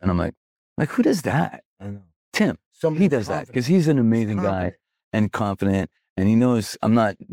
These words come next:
Speaker 1: taking any gigs.
Speaker 2: Yeah.
Speaker 1: So, like, where I was Howard Benson's guy, Tim was Rob Cavallo's guy.
Speaker 2: Right.
Speaker 1: So, and that happens in L A.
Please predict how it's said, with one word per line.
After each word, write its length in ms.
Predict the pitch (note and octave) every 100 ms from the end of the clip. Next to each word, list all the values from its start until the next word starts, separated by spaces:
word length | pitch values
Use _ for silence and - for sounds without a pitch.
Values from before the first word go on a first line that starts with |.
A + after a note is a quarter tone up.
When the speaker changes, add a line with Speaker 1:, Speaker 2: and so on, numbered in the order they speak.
| -
Speaker 1:
taking 340 | - G2+ F2 F2+
any 160 | F2+
gigs. 320 | F#2 D3+ A2+ F2
Speaker 2:
Yeah. 60 |
Speaker 1:
So, 220 | A2+ G2+ - _ _
like, 200 | G#2 F#2+
where 200 | G#2 A#2
I 100 | C3+
was 240 | C3+ B2
Howard 340 | G#2+ A2+ G#2+ F2
Benson's 480 | F#2+ G#2 A2+ G2 -
guy, 440 | D#2+ C#2 G#1 G2 _ _ -
Tim 220 | A#2 G#2
was 260 | F#2 E2+
Rob 240 | F#2+ F2+ E2
Cavallo's 480 | F#2 A2+ D#3+ B2 E2
guy. 240 | - -
Speaker 2:
Right. 600 | A2+ G#2+ - A2+ A2+ F#2+ _ -
Speaker 1:
So, 260 | C3+ B2 - _ _
and 100 | B2
that 140 | E3 D#3+
happens 360 | E3+ D#3+ D3+
in 120 | C#3+ D3
L 200 | D3 E3+
A. 200 | -